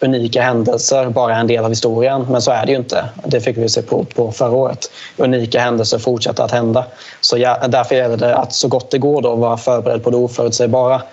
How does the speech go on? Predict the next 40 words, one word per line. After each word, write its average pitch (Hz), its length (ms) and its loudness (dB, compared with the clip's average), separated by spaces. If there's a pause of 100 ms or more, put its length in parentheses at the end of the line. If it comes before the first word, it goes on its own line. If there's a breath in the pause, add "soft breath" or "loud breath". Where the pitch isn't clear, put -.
(140 loud breath)
Och - 200 -4
då 123 60 4
handlar 117 200 0
det 123 60 2
återigen 113 640 0
om 113 220 0
att 110 100 -2
ha 113 200 -2
en 107 80 -4
portfölj 117 480 -2
med 117 120 0
en 117 60 0
risk 117 300 -2
som 120 160 0
du 113 140 2
kan 113 120 0
hantera 117 460 0
genom 120 300 2
olika 117 280 0
kriser. 120 500 -2 (600 loud breath)
Så, 123 460 2
eh, 123 120 4
och 139 260 2
något 135 220 0
annat 120 220 0
som 127 120 0
är 120 380 2 (160)
viktigt 123 200 -2
att 113 100 0
ta 131 80 0
med 113 200 0
sig 127 120 0
här, 110 140 2
det 120 60 0
är - 20 2
ju 113 60 2
att 113 180 -4
tiderna 120 440 0
förändras, 120 760 0
men 113 300 0